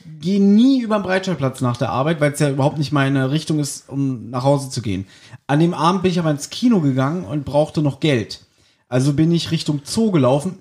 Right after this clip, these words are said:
über den Breitscheidplatz, über den Weihnachtsmarkt, weil da vorne eine Bank war. Und, äh, bin von da aus dann weiter zum Kino gefahren. Und anderthalb Stunden später kam mir dann die Meldung, dass da dieser Attentat war, wo ich auch so dachte,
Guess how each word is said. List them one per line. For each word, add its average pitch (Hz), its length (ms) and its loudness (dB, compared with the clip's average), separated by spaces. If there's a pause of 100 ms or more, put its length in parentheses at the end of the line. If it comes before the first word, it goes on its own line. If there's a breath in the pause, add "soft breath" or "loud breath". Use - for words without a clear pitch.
über 262 280 2
den 254 120 -2
Breitscheidplatz, 180 680 -4
über 202 200 -2
den 190 160 0
Weihnachtsmarkt, 147 680 -2
weil 135 100 0
da 139 100 2
vorne 147 260 0
eine 139 100 2
Bank 127 340 0
war. 123 340 -4 (1600 soft breath)
Und, 147 320 4
äh, 139 140 2
bin 156 240 2
von 151 220 2
da 143 80 4
aus 165 240 2
dann 151 140 2
weiter 147 260 2
zum 135 160 -2
Kino 196 260 2
gefahren. 127 540 -4 (100)
Und 131 260 -8
anderthalb 208 460 2
Stunden 170 260 -4
später 220 500 -4 (580 soft breath)
kam 170 220 2
mir 175 80 2
dann 170 160 2
die 160 100 4
Meldung, 160 340 2
dass 156 220 -2
da 147 180 2
dieser 143 300 -2
Attentat 131 500 -2
war, 143 180 0
wo 139 80 0
ich 131 120 -4
auch 139 160 -10
so 151 100 -8
dachte, 135 320 -4